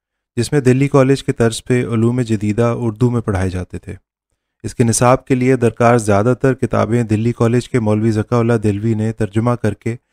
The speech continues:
अकेले ही तैयार कर दीं, लेकिन ये कुछ काम ना आई।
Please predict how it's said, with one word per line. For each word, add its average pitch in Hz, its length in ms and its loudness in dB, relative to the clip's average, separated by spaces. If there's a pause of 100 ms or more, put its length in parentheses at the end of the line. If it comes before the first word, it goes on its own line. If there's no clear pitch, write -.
(240)
अकेले 139 300 4
ही 165 120 4
तैयार 127 320 4
कर 120 140 -2
दीं, 139 200 -4
लेकिन 127 360 -4
ये 127 260 0
कुछ - 280 -4
काम 104 260 0
ना 98 140 -2
आई। 90 180 -8